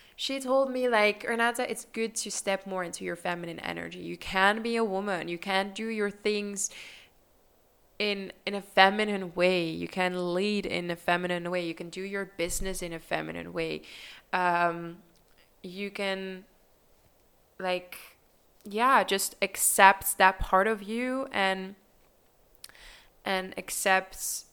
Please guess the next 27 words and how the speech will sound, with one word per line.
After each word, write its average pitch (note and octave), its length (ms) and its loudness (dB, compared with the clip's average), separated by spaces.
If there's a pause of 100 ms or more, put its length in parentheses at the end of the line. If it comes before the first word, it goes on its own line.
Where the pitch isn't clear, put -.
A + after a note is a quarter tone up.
that F#3+ 400 4
you F#3 540 -6
have G3 320 2
less G3+ 300 2
energy F#3+ 500 0
<laughs> - 0 -
when F#3+ 200 2
you're F#3+ 160 6
on F#3 180 0
your F#3+ 160 0
period F#3 540 -6
and F3 120 -6
all F3+ 180 0
these E3+ 240 -8
things." - 340 -10 (1300)
Um, G3+ 540 4 (200)
so A3 440 0 (500)
what G#3+ 160 0
she B3+ 100 0
also B3+ 200 0
told A3+ 280 2
me, A3+ 440 -2
told A3 220 -4
me G#3+ 240 -4
is, F#3+ 320 -4
like, F3+ 420 -4 (1400)
um, G#3 680 -2